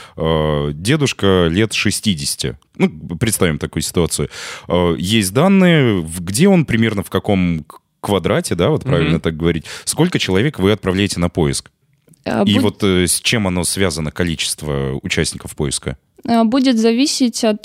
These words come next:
Speaker 3: двух моментов: сколько всего приехало на поиск, смогло приехать, и когда потерялся дедушка.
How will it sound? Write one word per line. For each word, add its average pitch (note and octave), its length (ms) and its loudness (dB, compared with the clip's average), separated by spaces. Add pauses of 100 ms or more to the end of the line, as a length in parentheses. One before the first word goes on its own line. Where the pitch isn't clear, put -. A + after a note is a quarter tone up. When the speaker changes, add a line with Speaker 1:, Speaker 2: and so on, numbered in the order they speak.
(120)
Speaker 3:
двух A#3 320 0
моментов: A#3+ 560 4
сколько A#3+ 440 0
всего A3+ 340 2
приехало F#3+ 1040 2
на G3+ 180 2
поиск, D4+ 580 2
смогло G#3+ 440 2
приехать, G3 560 -4
и A3+ 600 2
когда G#3 360 2
потерялся G3 560 -2
дедушка. F3+ 560 -4